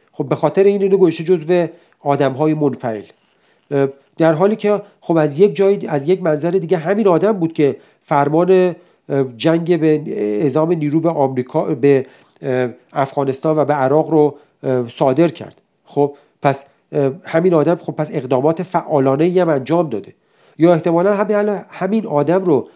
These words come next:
بخوایم حس مثبت یا منفیشو بسنجیم، خب در بسیاری از این موارد احتمالاً حس منفی هم داشته.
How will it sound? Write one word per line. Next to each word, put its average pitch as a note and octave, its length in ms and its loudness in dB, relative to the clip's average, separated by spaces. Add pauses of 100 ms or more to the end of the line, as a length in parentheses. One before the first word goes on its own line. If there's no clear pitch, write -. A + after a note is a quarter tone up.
(140)
بخوایم D#3+ 240 0
حس F#3+ 280 -2
مثبت D#3 440 -2
یا D3 60 2
منفیشو C#3+ 440 -4
بسنجیم، C#3+ 560 -4 (260)
خب D#3+ 180 -4
در D#3 140 2
بسیاری E3 560 0
از F3 120 0
این F#3+ 100 -4
موارد F3 520 0 (260)
احتمالاً E3 460 0
حس G#3+ 240 -2
منفی G#3 460 0
هم G#3+ 120 0
داشته. F3 440 0